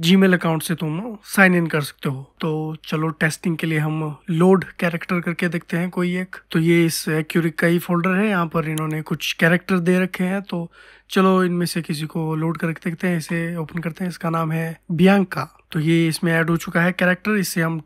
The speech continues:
टेस्टिंग के लिए रिग करके देखते हैं। ये एक्यूरिग का ही मॉडल है बियांका। तो as you can see, इसमें हम एकदम एक्यूरेटली इसे सेंटर में एडजस्ट कर सकते हैं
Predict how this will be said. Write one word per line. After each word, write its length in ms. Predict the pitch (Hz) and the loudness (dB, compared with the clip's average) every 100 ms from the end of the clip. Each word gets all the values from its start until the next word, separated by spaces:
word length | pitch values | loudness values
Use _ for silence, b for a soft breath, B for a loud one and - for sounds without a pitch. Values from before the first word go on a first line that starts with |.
| - | 2
टेस्टिंग 440 | 220 - - 202 | 2 2 0 0
के 100 | 185 | 2
लिए 260 | 170 170 165 | 0 2 0
रिग 240 | 165 160 - - | 0 -2 -6 -10
करके 280 | - 156 - | -4 -4 -2
देखते 300 | 160 160 - | -4 -4 -2
हैं। 140 | 185 208 | 0 0
ये 360 | 180 175 175 180 | -2 -2 -2 2
एक्यूरिग 360 | 180 208 196 | 2 4 2
का 160 | 185 202 | 2 4
ही 120 | 190 | 6
मॉडल 340 | 196 185 190 185 | 4 2 0 -2
है 120 | 233 | -4
बियांका। 500 | 180 165 165 - 202 | -2 -2 -2 -2 -6
तो 180 | - 185 | -2 4
as 220 | 190 226 | 6 6
you 140 | 240 233 | 4 2
can 160 | 214 | 0
see, 680 | 190 - 220 214 196 214 226 | 0 0 2 2 2 -2 -4
इसमें 340 | 185 - 180 | -6 -2 0
हम 280 | 175 175 180 | 2 2 0
एकदम 440 | 190 170 185 185 226 | -2 -2 -2 -2 -2
एक्यूरेटली 680 | 202 - 208 185 180 180 | -4 0 2 2 0 -2
इसे 200 | 175 185 | -4 -4
सेंटर 400 | 175 175 165 170 | -4 -2 -4 -4
में 320 | 165 160 160 139 170 | -4 -2 -4 -6 -6
एडजस्ट 340 | 147 160 - | -2 -2 -2
कर 120 | 170 | -4
सकते 300 | 156 - - | -4 -6 -4
हैं 160 | 170 | -4